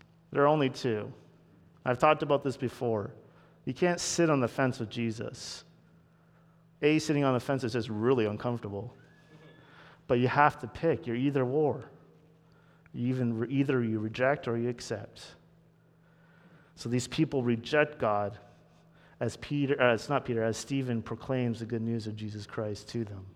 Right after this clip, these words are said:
As you see in verses eleven to fifteen, the people reject God. Do you notice that no amount of argument or good argument can win the hearts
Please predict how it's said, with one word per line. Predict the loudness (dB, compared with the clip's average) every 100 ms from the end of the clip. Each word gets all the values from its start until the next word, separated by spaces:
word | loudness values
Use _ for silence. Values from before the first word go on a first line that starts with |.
| -20 _ _ _ _ -8
As | -4
you | -4
see | 0 0
in | 4
verses | 4 4 0
eleven | 4 4 4 -2
to |
fifteen, | 0 0 0 -2 0 2 0 -4 -10 -10 0
the | 0
people | 0 0 2 4 2 2 -8 -4
reject | -4 2 2 2 0
God. | 4 6 4 0 -2
Do | 2
you | 6
notice | 6 6 6
that | 4 2 -4 -20 -20 -20 -20 _ _ 2
no | 6 8 6 4
amount | 2 4 6 8 6 2 -4 -8 -12 -20 -20 -20 _
of | 4 4 4
argument | 6 8 6 6 4 6 4 2 -2 -8 -14 2
or | 2 4
good | 6 4 6
argument | 4 6 4 2 0
can | 0 2
win | 4
the | 2
hearts | 4 4 4 0 -10 -14